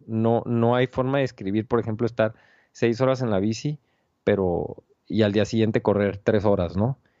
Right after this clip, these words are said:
Y luego, este, eh, meter semanas de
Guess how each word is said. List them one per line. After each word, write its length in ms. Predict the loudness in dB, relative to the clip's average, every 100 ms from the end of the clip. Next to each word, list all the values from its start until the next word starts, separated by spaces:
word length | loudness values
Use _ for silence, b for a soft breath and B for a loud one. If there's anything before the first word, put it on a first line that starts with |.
| _ -2
Y 100 | 0
luego, 680 | 2 4 4 4 2 0 -2 -2
este, 1000 | -4 -8 -6 -2 -2 -2 -2 -2 -4 -8 b b b -10
eh, 240 | -2 2
meter 380 | 2 2 0 0
semanas 560 | 2 2 2 0 0 -2
de 640 | -2 -2 -4 -8 -12 -16